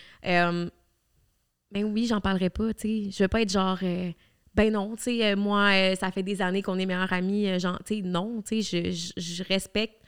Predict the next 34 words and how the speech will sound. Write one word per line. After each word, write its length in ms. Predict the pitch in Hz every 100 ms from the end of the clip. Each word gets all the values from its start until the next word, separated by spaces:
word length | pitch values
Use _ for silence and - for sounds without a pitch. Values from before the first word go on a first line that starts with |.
| - - -
que 80 |
comme, 380 | 185 185 175 175 - _ _ _ _
pas 100 | 240
parce 180 | 214 196
que 80 | 190
moi, 160 | 202
j'ai 100 | 202
décidé 260 | 180 175 208
d'être, 320 | 185 180 -
euh, 300 | 175 165 170 - - - _
d'exposer 540 | 190 185 - 180 180 202
ma 160 | 175
vie, 360 | 175 175 202 220 - - _
d'exposer 460 | 196 - 180 175 190
mes 100 | 165
proches, 320 | - 233 233
parce 140 | 190
que, 80 | -
tu 80 | -
sais, 80 | 208
moi, 160 | 202
ça 120 | - 220
aussi, 200 | 185 214
c'est 140 | 190
une 120 | 175
chose, 280 | 175 196 226
ça, 120 | -
là, 180 | 202 190
tu 60 | 185
sais, 40 |
les 100 | 190
personnes 360 | - 190 - 220
que 100 | 196
j'ex-, 140 | 190